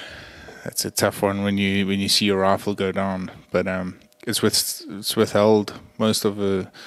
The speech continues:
the abuse I've given it over the years, and, um, it's still, it's still my go-to rifle. So I've kitted it with a, a silencer. I went with stainless steel on stainless steel silencer.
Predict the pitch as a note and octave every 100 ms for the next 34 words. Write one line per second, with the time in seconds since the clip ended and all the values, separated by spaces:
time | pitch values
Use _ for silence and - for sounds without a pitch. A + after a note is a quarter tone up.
0 | - - - - G2+ G2 G#2 - G2 G2+
1 | G#2 G#2 G#2 G2 G2 F#2+ F#2+ G2 G2+ G#2
2 | G2+ G2 F#2+ F#2 F#2 - - - - -
3 | - G2 F2+ C#2 B1+ - - F#2+ F#2 F2+
4 | F2+ F#2 - F#2+ F#2+ F#2+ - - - -
5 | - - - - - G#2 G2 B2+ B2 A#2+
6 | A#2 A2+ A2+ G2+ G#2+ G2+ F#2+ F#2+ - -
7 | - - G2+ G2+ G#2 - G#2 G2+ - -
8 | - - - - - A2 B2 A#2 B2+ -
9 | - G#2+ G#2+ - - G#2 G2+ F#2+ - F#2+
10 | G2 G2 - F#2+ F#2+ F#2 F#2+ F#2+ F#2+ -
11 | F2+